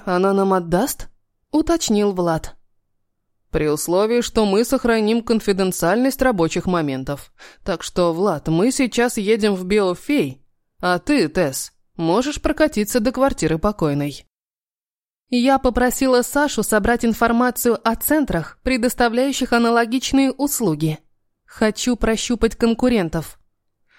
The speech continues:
«Хорошая идея. Занимайся». «Об охотнике нет новостей?» спросил Влад.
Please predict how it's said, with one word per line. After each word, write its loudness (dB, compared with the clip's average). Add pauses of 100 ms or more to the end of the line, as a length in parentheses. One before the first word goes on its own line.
(300)
«Хорошая 0
идея. -4 (100)
Занимайся». 2 (960)
«Об 2
охотнике 2
нет 2
новостей?» 0 (320)
спросил 0
Влад. -2